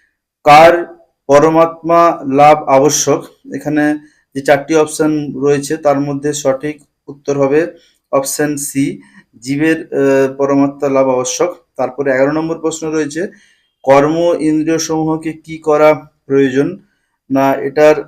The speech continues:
যে সঠিক উত্তর হবে অপশন ডি, সংযম করা প্রয়োজন। এরপরে বারো নম্বর, আহ, প্রশ্ন, ব্রহ্মের উৎপত্তি স্থল হলো, এটা হবে অপশন বি, পরমেশ্বর। তারপরে তেরো নম্বর প্রশ্ন, ব্রহ্ম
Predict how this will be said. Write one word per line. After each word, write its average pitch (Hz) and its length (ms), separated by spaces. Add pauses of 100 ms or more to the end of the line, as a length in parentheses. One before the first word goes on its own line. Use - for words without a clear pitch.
(140)
যে 135 200
সঠিক 135 520
উত্তর 151 320
হবে 147 280
অপশন 131 500
ডি, 143 320 (260)
সংযম 135 540 (300)
করা 131 240 (380)
প্রয়োজন। 113 580 (1300)
এরপরে 156 440
বারো 143 300
নম্বর, 165 420
আহ, 151 380
প্রশ্ন, 151 380 (420)
ব্রহ্মের 143 500
উৎপত্তি 151 580
স্থল 156 460 (800)
হলো, 143 220 (220)
এটা 143 280
হবে 156 200
অপশন 147 440 (240)
বি, 139 160 (100)
পরমেশ্বর। 135 640 (800)
তারপরে 151 440
তেরো 147 280
নম্বর 160 240
প্রশ্ন, 165 340
ব্রহ্ম 135 360